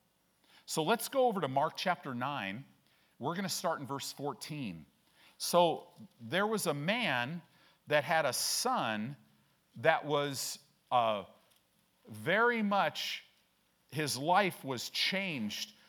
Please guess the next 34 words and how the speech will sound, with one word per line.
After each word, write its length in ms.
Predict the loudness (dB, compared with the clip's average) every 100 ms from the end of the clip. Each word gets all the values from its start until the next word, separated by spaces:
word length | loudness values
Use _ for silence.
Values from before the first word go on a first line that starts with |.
| _ -10
He 160 | -6
is 120 | -4
called 440 | -6 0 2 2 -4
in 100 | -6
Scripture 540 | -8 -8 -8 -6 -4
the 120 | -4
lunatic 720 | -4 -4 -4 -4 -4 -6 -6
son. 600 | -4 -4 -2 -2 -4 -6 -14 _ -20 -14
He 140 | -2
had 120 | 0 2
an 120 | 0
evil 320 | -4 -4 -4
spirit 580 | -4 -4 -6 -4 -4 -6 -12 -20 _
that 180 | -2 0
would 140 | -2
try 300 | -2 0 0
to 80 | -2
kill 400 | -8 -6 -4 -4
him, 160 | -8 -14 _
that 140 | -6
was 200 | -4 -8
just 380 | -6 -6 -6 -10 -16 -20 _
messing 520 | -8 0 2 2 -4 -6
with 180 | -6
him 300 | -4 -4 -4
and, 180 | -6 -6
and 200 | -4 -4
possessed 560 | -4 -6 0 0 -2 -8
this 240 | -8 -6
young, 320 | -6 -6 -8 -8
this, 260 | -10 -10 -14 _
this 180 | -4 -4
guy's 340 | 0 2 2 0
son. 400 | -4 -4 -6